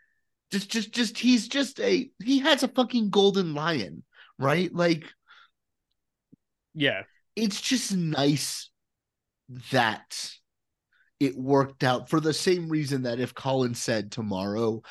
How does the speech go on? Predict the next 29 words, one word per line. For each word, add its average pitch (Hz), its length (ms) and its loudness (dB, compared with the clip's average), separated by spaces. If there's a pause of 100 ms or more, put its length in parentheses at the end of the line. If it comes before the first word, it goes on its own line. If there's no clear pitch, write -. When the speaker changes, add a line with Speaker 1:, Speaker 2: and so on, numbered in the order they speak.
(200)
Speaker 1:
I'm 107 220 0
making 110 360 -2
a 107 40 0
movie 101 320 -2
with 92 140 -4
Sheridan," 110 640 -6 (480)
I'd 117 200 0
be 110 160 0
like, 92 440 -6 (840)
"Good, 139 400 6
you 175 180 2
should 208 220 0
make 175 280 0
a 175 60 2
movie 131 300 -2
with 107 140 -8
Jim 101 220 -8
Sheridan." - 520 -10 (720)
Do 208 240 6
I 233 180 4
wish 165 580 0 (240)
the 117 120 -2
Colin 127 540 0
Farrell, 113 480 0
Neil 98 280 -2
Jordan 101 440 -2
movie 98 300 -2
was 98 240 -8
good? 214 440 4